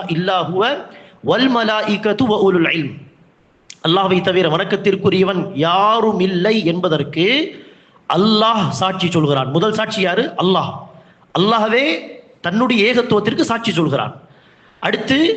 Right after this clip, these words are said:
வல் மலாயிகத்து, மலக்குமார்கள் சாட்சி சொல்கிறார்கள்.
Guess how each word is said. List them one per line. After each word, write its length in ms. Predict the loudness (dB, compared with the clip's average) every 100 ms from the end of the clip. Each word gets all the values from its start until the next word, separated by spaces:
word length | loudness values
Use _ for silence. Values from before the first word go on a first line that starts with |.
| -6 -16 -20 _ _ -2
வல் 200 | 0 2
மலாயிகத்து, 840 | 0 0 0 0 0 0 0 2 2
மலக்குமார்கள் 720 | 0 -2 -2 0 0 0 -2 -2
சாட்சி 200 | -2 -2
சொல்கிறார்கள். 540 | 0 0 -2 -4 -12